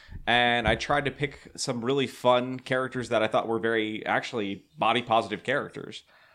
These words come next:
uh, which is actually Pam from Archer, because make no bones about it, she is fierce, it's fucking awesome. Um, Thor from Avengers Endgame, and then I figured we'd throw in Charles Boyle from Brooklyn Nine-Nine, because he's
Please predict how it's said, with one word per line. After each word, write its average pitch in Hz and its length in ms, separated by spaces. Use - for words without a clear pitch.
uh, 104 460
which 107 320
is 113 240
actually 104 280
Pam - 280
from 156 180
Archer, 202 420
because 104 680
make 110 140
no 117 100
bones 110 200
about 117 260
it, 113 120
she 110 160
is 92 140
fierce, 151 400
it's - 240
fucking - 380
awesome. 147 400
Um, 107 680
Thor 190 280
from 170 180
Avengers 175 360
Endgame, 208 460
and 185 180
then 196 220
I 190 120
figured 196 260
we'd 190 120
throw 196 140
in 180 100
Charles 175 280
Boyle 190 240
from 160 140
Brooklyn 175 280
Nine-Nine, 165 500
because 117 560
he's - 640